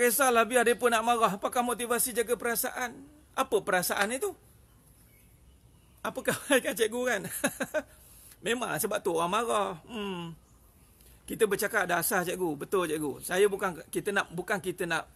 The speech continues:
menafikan, tetapi bila ada kebenaran, kita tak boleh simpan. Wa taqtumul haqqa wa antum ta'lamun.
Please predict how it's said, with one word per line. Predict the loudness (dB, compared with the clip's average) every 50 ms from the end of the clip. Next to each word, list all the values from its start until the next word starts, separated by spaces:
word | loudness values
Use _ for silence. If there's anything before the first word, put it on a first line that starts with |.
| -20 -20 -20 -14 -14 -12 -12 -6
menafikan, | -4 -2 0 2 0 0 0 -2 -2 -2 -2 0 2 0 0 0 -4 -14 _ -20 -18 _
tetapi | -8 -4 -2 -2 -2 -2 -2 -4 -4 -2
bila | -2 -2 -2 -2
ada | -2 0 0 0
kebenaran, | 0 0 0 2 2 2 2 2 2 0 -2
kita | -2 -4 -4 -4 -4
tak | -4 -2 -2
boleh | -2
simpan. | -2 -2 -4 -4 -4 -2 -2 -2 -2 -2
Wa | -2 -2 -2
taqtumul | -2 -6 -6 -4 -6 -6 -4 -4 -4 -4
haqqa | -2 -2 -4 -2 -2 -2 -2 -2
wa | -2
antum | -4 -6 -2 -2 -4
ta'lamun. | -2 -2 -4 -2 -2 -4 -4 -6 -8 -8 -10